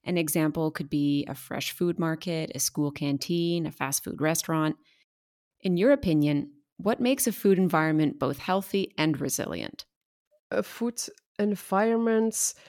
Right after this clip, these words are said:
Speaker 2: you have to have, like, three ways to get your food. It's, uh, not only what is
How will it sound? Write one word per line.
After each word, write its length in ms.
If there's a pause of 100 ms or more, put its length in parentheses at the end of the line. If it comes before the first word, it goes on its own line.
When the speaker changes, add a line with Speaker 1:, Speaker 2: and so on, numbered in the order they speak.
(560)
Speaker 2:
you 120
have 300
to 100
have, 300
like, 260
three 540 (320)
ways 340
to 100
get 240
your 120
food. 500 (400)
It's, 480
uh, 400
not 500 (120)
only 420
what 220
is 240